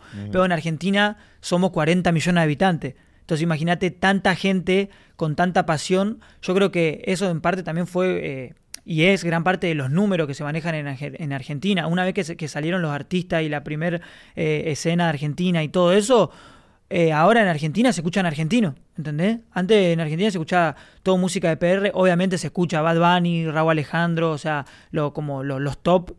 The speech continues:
Speaker 2: de, de P R y todo, pero vos vas ahora a un party argentino y solo es música argentina lo que suena. Y eso es increíble, porque antes eso no pasaba. Y es porque el argentino agarra y lo abraza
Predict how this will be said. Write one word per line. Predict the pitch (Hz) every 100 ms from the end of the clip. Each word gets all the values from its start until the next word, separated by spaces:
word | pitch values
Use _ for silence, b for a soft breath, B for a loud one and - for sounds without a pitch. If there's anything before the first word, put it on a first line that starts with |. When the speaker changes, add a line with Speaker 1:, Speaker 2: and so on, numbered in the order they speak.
| _
Speaker 2:
de, | 208 147 139
de | 143
P | - 156
R | 185 175
y |
todo, | 151 185 220
pero | 175 156
vos | 190 226
vas | 190 196 180
ahora | 170 180
a |
un | 170 160
party | 175 170
argentino | 151 156 220
y | 226
solo | 139 202 226
es |
música | 180 190 175
argentina | 143 151 175 190
lo | 151
que | 139
suena. | - 151 123 b b b
Y | -
eso | 170 180
es | 175
increíble, | 160 151 214 220
porque | 156 175
antes | 196 185
eso | 170
no | 165
pasaba. | 151 220 214 151 b b b
Y | 170
es | 165
porque | 202 190 165
el | 156
argentino | 147 160 143 185 214 160 160
agarra | - 156 151 170 196 214
y | 185
lo | 170
abraza | 160 151 185 202 233 226